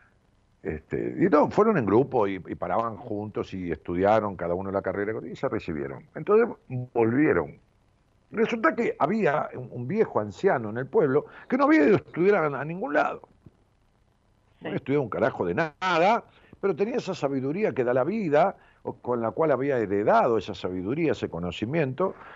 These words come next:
Speaker 1: y entonces este, este, el, el, el viejo este cada tanto se paraba ahí, viste, en los mástiles, eh, donde está la bandera, en la plaza del pueblo, ¿no? Que, eh, unos escaloncitos, viste, y, y después está, está el mástil, y se paraba ahí,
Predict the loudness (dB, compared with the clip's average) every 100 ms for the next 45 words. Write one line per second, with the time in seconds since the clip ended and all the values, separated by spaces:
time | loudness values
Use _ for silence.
0 | -2 0 4 4 4 0 -2 -2 4 4
1 | 4 0 0 2 2 0 -8 -8 -6 -2
2 | -2 0 2 2 2 4 4 2 0 0
3 | 0 2 2 2 -4 -2 -4 -4 _ _
4 | -20 _ -6 -4 -2 0 2 2 0 -2
5 | -4 -4 -4 -2 0 0 0 -2 0 0
6 | -2 -8 _ -8 -2 0 0 2 2 2
7 | 2 4 4 2 -2 -4 -2 -2 0 -4
8 | 0 0 0 -2 -4 -2 -2 -4 -6 -8
9 | _ -6 -6 -6 -8 -8 -8 -8 -6 -2
10 | 0 0 0 2 4 2 2 2 2 2
11 | 0 2 2 2 2 2 0 -2 -2 0
12 | 0 0 -2 -2 -2 0 0 -2 -4 -8
13 | -8 _ -16 -10 -6 -2 0 2 0 -2